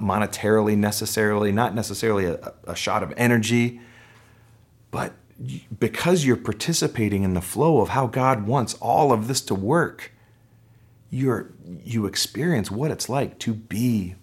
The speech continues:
with Jesus. God will never leave you hanging. No matter you try to outserve the Lord, try to, you know, when you take up your cross and follow him, I, I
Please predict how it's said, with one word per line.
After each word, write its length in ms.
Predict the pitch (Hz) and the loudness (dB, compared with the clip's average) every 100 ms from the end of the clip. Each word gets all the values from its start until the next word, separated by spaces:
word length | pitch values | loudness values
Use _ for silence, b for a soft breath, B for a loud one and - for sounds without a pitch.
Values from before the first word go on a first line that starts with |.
| - | -6
with 280 | 101 90 101 | -6 -6 -8
Jesus. 720 | 98 104 98 82 - - - _ _ _ _ _ _ _ _ _ _ _ _ _ _ _ _ _ _ - | -6 -4 -6 -8 -14 -16 -18 _ _ _ _ _ _ _ _ _ _ _ _ _ _ _ _ _ _ -10
God 200 | 110 107 | -8 -4
will 100 | 95 | -2
never 320 | 101 113 110 | 0 0 0
leave 240 | 104 98 | 0 -2
you 100 | 98 | -4
hanging. 420 | 90 92 87 73 | -4 -6 -4 -6
No 100 | 87 | -4
matter 220 | 113 110 98 | -2 -2 -2
you 240 | 98 98 - | -6 -8 -12
try 260 | - 123 127 | -6 -2 -2
to 80 | - | -2
outserve 720 | 110 101 - 110 110 107 - - | -4 -4 -2 0 0 -2 -6 -10
the 80 | 120 | -4
Lord, 340 | 107 107 107 101 | -2 2 0 2
try 200 | 101 113 | 0 2
to, 160 | 104 B B B B - | 0 B B B B -10
you 80 | |
know, 100 | 78 | -8
when 260 | 76 87 104 | -6 -4 -2
you 140 | 95 | -2
take 340 | 90 - 127 120 | -4 0 0 2
up 200 | 110 - | -2 -2
your 100 | 104 | -6
cross 460 | - 101 101 113 | 2 2 2 0
and 120 | 101 - | -6 -2
follow 320 | 95 104 101 | -2 0 0
him, 420 | 98 101 113 - b b b b b b | 0 -2 -2 -6 b b b b b b
I, 60 | - | -20
I 100 | - | -12